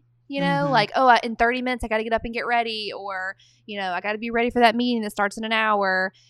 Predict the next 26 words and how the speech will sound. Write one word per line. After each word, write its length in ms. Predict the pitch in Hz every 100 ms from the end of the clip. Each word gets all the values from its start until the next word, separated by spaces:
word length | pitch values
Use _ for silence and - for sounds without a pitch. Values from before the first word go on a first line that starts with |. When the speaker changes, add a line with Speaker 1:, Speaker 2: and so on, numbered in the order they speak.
| -
Speaker 1:
It 160 | 269 240
really 240 | 277 294
does 260 | 247 214 202
break 300 | 196 196 202
up 140 | 190
your 120 | 190
mental 840 | 190 190 - 196 180 180 180 180 -
workflow. 760 | 185 175 156 - 180 135 113 110 _ _ - - - _
So 100 | -
I 80 | 247
was 140 | 277
happy 180 | 269 262
that 140 | 226
I 40 | 202
took 200 | 220 220
the 60 | 208
time, 480 | 202 196 165 185 196
and 80 | 254
I'm 80 | 269
excited 400 | 311 359 359 359
that 60 |
Speaker 2:
Yeah. 80 | 277
Speaker 1:
we're, 220 | 359 381 -
we're 260 | 339 359 349
connecting. 460 | - 294 262 - 226
We, 100 | 220